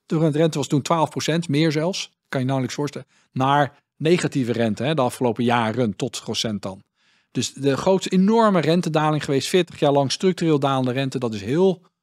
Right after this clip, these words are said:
eh, voordelig voor obligaties. Daardoor stijgen ook de koersen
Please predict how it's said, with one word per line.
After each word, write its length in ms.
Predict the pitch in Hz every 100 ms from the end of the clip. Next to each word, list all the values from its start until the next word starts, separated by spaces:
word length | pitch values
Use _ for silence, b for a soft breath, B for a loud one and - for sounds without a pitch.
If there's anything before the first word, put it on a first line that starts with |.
| _ _ _
eh, 320 | 139 131 120
voordelig 460 | 117 139 139 135 123
voor 120 | 127
obligaties. 560 | 123 120 139 139 - 127
Daardoor 260 | 123 113
stijgen 360 | - 147 147 135
ook 120 | 120
de 80 | 120
koersen 480 | 175 156 - 135